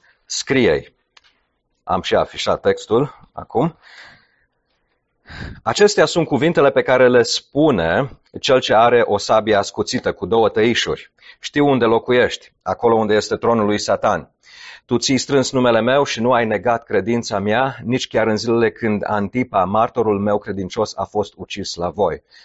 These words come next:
acolo unde locuiește Satan. Am însă câteva lucruri împotriva ta. Ai acolo pe câțiva care țin învățătura lui Balaam, care l-a învățat pe Balac să pună o piatră de potignire înaintea fiilor lui Israel,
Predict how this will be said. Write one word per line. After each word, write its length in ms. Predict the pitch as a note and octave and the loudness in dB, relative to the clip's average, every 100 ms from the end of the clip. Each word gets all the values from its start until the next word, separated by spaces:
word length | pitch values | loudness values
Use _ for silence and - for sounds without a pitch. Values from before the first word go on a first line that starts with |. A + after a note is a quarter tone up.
| - | -14
acolo 340 | - - A#2 | -8 -2 0
unde 160 | G#2 F#2 | 0 -2
locuiește 540 | F2+ - G2 G2 - | -4 -2 -2 -2 -4
Satan. 520 | E2+ E2+ - G2 C#2 - _ _ - - | -12 -10 -6 -6 -6 -14 _ _ -20 -2
Am 200 | D3+ A3 | 0 2
însă 200 | G#3 E3 | 0 -2
câteva 340 | D3 C#3+ C#3+ | -2 -2 2
lucruri 320 | C#3 C3+ B2 | 2 0 0
împotriva 520 | A#2+ A#2 A2 A#2+ G#2 F#2+ | -2 0 -2 -2 -2 -2
ta. 340 | G#2 D#2 - _ | 0 -2 -4 _
Ai 140 | - E3+ | -2 0
acolo 280 | D#3 E3+ | 2 0
pe 140 | E3 B2+ | 0 -2
câțiva 480 | - A#2+ G2 B2 D3 | -4 -6 0 0 0
care 220 | C3 A2+ | 0 -4
țin 180 | - C3 | -2 -2
învățătura 460 | A#2+ G#2+ G2+ B2 | -2 -4 -2 0
lui 180 | A2 A2 | 2 0
Balaam, 460 | F2 F#2+ A2 G#2 D2+ | 0 2 2 2 -2
care 200 | G#2 F#2+ | -6 -2
l-a 140 | G#2 | -2
învățat 420 | G2+ G2+ - C3+ | 0 -2 0 -2
pe 120 | - | 0
Balac 380 | G2+ F#2+ A2+ B2+ | -2 2 2 0
să 100 | - | -4
pună 200 | G#2+ B2 | -8 -6
o 40 | A2+ | -4
piatră 260 | C3 C3 | -2 -4
de 120 | A#2 | -4
potignire 500 | A2 G#2+ G#2 G#2 A2+ | -4 -4 -6 -6 -4
înaintea 380 | G#2+ G2+ A2 G2 | -2 -4 -6 -8
fiilor 360 | - A#2+ G#2+ F#2+ | -8 -4 -2 -2
lui 200 | F#2 F2+ | -4 -8
Israel, 560 | E2 G#2+ A#2+ E2+ F2 | -8 -4 0 0 -2